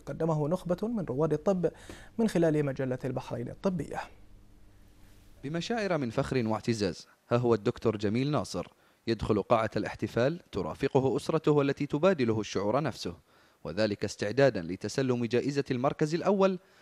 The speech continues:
Speaker 2: عن بحثه الذي صاغه بجانب فريقه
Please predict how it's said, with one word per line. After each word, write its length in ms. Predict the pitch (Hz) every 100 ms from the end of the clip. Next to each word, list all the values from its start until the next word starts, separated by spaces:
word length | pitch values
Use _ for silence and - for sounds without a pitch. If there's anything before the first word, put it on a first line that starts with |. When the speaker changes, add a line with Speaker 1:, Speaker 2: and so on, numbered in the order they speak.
| -
Speaker 2:
عن 180 | 127 107
بحثه 380 | 139 - 160 151
الذي 300 | 135 131 117
صاغه 540 | - 190 151 113 104
بجانب 480 | 98 95 123 127 127
فريقه 460 | - 151 165 156